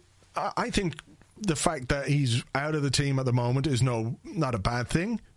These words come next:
I don't think it reflects poorly on him. I think it says more about how well Bellerin is playing, and I don't think it's necessarily a bad thing anyway, because it just takes some of the pressure off him, and he can develop perhaps a bit more slowly without as much pressure, because l-, l-,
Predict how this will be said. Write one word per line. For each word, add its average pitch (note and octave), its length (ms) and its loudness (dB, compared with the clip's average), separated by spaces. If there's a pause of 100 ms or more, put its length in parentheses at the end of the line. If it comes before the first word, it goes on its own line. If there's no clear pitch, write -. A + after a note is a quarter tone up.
(120)
I D3 40 2
don't D3 160 2
think C3+ 120 0
it B2 120 2 (100)
reflects A#2+ 400 0
poorly B2+ 440 4
on C#3 180 2
him. G#3 260 0 (320)
I C#3+ 60 0
think B2+ 160 4
it A#2 100 0
says B2+ 240 2
more C3 240 2
about A#2+ 220 0
how A#2+ 160 0
well A#2 260 0
Bellerin C3+ 460 0
is G#2 100 0
playing, A#2+ 400 0 (220)
and E3 120 0
I F3+ 60 -2
don't G3+ 220 -2
think E3 180 0
it's B2+ 160 0
necessarily C3 540 0
a C3+ 40 -2
bad C#3 240 -2
thing D3 180 0
anyway, E3+ 300 0
because A2 240 2
it C#3 100 0
just E3 180 0
takes E3+ 200 2
some G3+ 120 0
of F#3+ 80 0
the E3 60 -2
pressure C3+ 440 2
off C#2+ 220 2
him, B2+ 180 2 (320)
and D3 140 2
he D3+ 80 0
can D3 420 2
develop C#3+ 540 0
perhaps C#3+ 340 0
a C#3 60 2
bit D#3 160 2
more B2+ 180 4
slowly C#3+ 420 0
without C#3+ 300 0
as B2 100 0
much B2+ 220 2
pressure, D3+ 400 0 (380)
because E3 280 2
l-, A#3 220 -2
l-, G3 280 -4